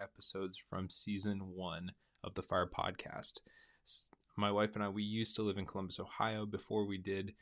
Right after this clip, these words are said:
Uh, this podcast was launched, and it was run by Jeffrey Hawthorne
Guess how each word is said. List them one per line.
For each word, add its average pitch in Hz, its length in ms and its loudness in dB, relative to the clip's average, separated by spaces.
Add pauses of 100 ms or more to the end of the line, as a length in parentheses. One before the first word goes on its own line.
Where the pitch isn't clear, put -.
(260)
Uh, 87 220 -2 (160)
this 101 180 2
podcast 95 600 -4
was 95 200 -6
launched, 95 560 0
and 98 120 -4
it 98 80 -6
was 95 180 -4 (100)
run 107 380 2 (340)
by 95 140 2
Jeffrey 95 340 2
Hawthorne 98 680 0